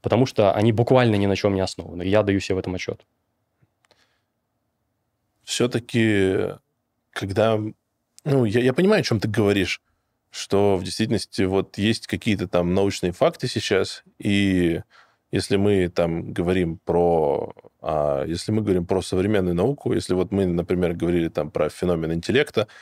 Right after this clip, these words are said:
Speaker 2: в действительности у нас есть, э, какой-то научный базис, в котором можно покопаться, и это за-, зачастую то, что происходит,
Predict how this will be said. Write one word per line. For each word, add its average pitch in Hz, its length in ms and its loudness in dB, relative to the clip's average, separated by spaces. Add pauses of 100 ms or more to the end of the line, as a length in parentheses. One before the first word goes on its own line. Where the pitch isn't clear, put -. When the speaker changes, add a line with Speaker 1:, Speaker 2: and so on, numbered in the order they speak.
(280)
Speaker 2:
в - 40 -4
действительности 113 460 -2
у 92 60 0
нас 98 280 0
есть, 98 400 -2
э, 85 300 2
какой-то 90 360 -2
научный 90 340 0
базис, 107 340 0
в - 40 -20
котором 87 320 -2
можно 87 300 0
покопаться, - 680 -2 (360)
и 95 480 2
это - 200 -2
за-, 107 180 -8
зачастую 104 420 -2
то, 104 100 0
что - 220 -4 (160)
происходит, 92 540 0